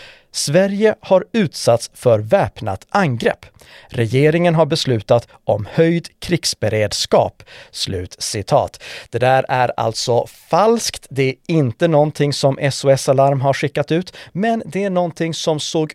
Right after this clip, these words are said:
ut att komma från S O S Alarm och dessutom hamnade i samma konversationstråd som riktiga S M S från S O S Alarm.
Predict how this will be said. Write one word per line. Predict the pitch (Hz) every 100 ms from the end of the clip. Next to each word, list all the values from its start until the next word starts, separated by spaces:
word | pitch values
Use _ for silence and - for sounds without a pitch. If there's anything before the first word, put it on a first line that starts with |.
| -
ut | 233 277 -
att | 113
komma | - 135 113 113
från | 113 123 120
S | - 117 -
O | 120
S | 113 -
Alarm | 117 110 113 -
och | - 143 -
dessutom | 143 143 - 147 117 123 117
hamnade | 117 185 131 113 113 123 131 - -
i | 131
samma | - - 139 110 107
konversationstråd | - 123 117 120 - 123 - 214 120 - - 226 110 -
som | - 120 -
riktiga | - 180 240 - - 285 127
S | - 117 -
M | 117
S | 101 - -
från | - 127 120
S | - - -
O | 120
S | 98 117
Alarm. | 104 67